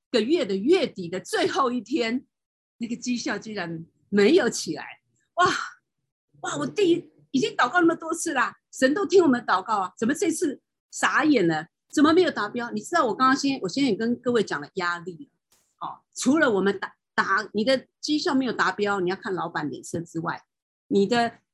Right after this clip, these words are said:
绩效不好，你的同事也会踩着你。好，所以他不只是要急，好，那个颈椎，哈，而且常常拉肚子。所以这个绩效对我们是非常非常的重要，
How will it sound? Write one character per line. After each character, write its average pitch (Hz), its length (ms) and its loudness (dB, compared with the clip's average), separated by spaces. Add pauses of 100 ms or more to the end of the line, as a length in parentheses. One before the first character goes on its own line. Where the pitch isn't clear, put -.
(240)
绩 311 180 0
效 311 160 2
不 - 120 -6
好， 156 340 -4
你 175 120 0
的 208 220 -6
同 208 240 -2
事 269 200 -2
也 175 140 2
会 190 140 0
踩 - 220 -18
着 143 140 -10
你。 123 180 -8 (320)
好， 151 280 -8 (100)
所 220 160 -8
以 - 20 -8
他 226 140 0
不 247 140 -6
只 170 180 -4
是 185 100 -4
要 208 80 4
急， 180 520 -6
好， 165 200 -2
那 214 60 -4
个 247 100 -6
颈 165 280 -4
椎， 208 280 2
哈， 254 240 -2 (240)
而 226 80 -8
且 180 140 -4
常 190 240 -4
常 175 180 -6
拉 196 200 -2
肚 180 200 -8
子。 151 240 -14 (240)
所 294 140 -4
以 277 60 -2
这 302 80 -6
个 302 80 -6
绩 339 280 2
效 330 300 -2
对 277 180 -2
我 185 140 0
们 170 100 -2
是 190 160 -6
非 320 300 0
常 196 240 -4
非 220 100 -6
常 180 160 -2
的 165 80 -2
重 175 320 -2
要， 175 220 -6